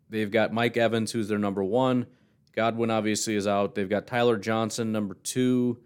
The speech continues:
uh, just in terms of snap counts. Antonio Brown is out. After that, you've got Brashad Perriman, who is back and playing.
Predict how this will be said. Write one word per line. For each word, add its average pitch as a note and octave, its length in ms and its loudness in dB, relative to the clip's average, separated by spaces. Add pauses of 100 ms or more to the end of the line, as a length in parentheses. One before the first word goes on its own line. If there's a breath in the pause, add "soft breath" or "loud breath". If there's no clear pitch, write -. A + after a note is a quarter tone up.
(420 soft breath)
uh, G2+ 180 0
just G#2 220 -6
in G#2 80 -4
terms G#2+ 240 -2
of F#2+ 100 -4
snap G#2+ 340 -2
counts. G#2 280 -2
Antonio G#2+ 320 -4
Brown G#2 280 0
is G2 140 -2
out. G2+ 320 2
After G#2 300 -4
that, G#2 280 2
you've F#2+ 160 -10
got G2+ 240 -2
Brashad G#2 400 -2
Perriman, B2+ 600 2
who A#2+ 220 2
is A2 160 0
back G#2+ 340 0
and G#2 120 -4
playing. A2 500 0